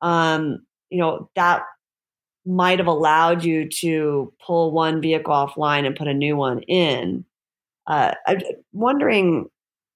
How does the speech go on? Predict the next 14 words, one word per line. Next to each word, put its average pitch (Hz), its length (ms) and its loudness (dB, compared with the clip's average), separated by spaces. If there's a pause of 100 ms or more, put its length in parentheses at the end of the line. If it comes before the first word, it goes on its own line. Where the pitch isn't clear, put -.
if 190 160 -6
you 208 100 2
were 196 100 4
looking 202 420 2
at 135 120 2
either 151 200 2
the 117 100 0
tech 247 380 -2
angle 190 280 0
side 185 320 2
of 175 80 2
it 175 200 2
or 165 240 4
just 160 520 -2